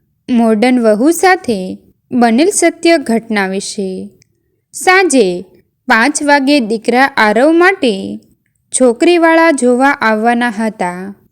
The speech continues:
આરુષિએ ચા, નાસ્તા, આઈસ્ક્રીમ, ઠંડુ,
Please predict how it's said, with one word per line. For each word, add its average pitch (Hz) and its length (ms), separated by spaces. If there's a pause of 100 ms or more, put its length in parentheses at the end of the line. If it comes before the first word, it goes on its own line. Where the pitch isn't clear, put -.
(640)
આરુષિએ 262 920 (400)
ચા, 208 480 (380)
નાસ્તા, 247 800 (440)
આઈસ્ક્રીમ, 247 760 (500)
ઠંડુ, 254 640